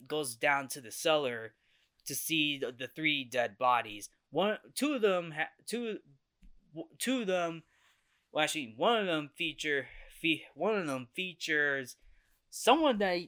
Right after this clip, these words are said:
someone that he actually knows, because, 'cause that, 'cause one of the bodies is act-, turns out to be his wife. His wife. Like, hi-, his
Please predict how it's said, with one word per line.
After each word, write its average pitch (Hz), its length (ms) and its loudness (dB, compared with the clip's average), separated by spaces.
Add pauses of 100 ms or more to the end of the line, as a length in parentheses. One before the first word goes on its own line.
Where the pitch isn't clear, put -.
someone 220 600 0
that 117 180 0
he 147 260 -10
actually 123 520 -2
knows, 226 600 2
because, 151 600 -4 (580)
'cause 160 280 2
that, 165 200 4 (240)
'cause 165 320 0 (560)
one 165 220 2
of 220 80 -2
the 196 60 -2
bodies 143 720 -2 (320)
is 156 160 -2
act-, 165 320 8
turns 170 260 -6
out 156 200 -2
to 156 100 -8
be 123 400 -8 (280)
his 127 520 -4 (160)
wife. 113 680 2 (280)
His 170 320 2
wife. 101 680 0 (720)
Like, 147 200 2
hi-, 143 200 -8
his 143 320 -6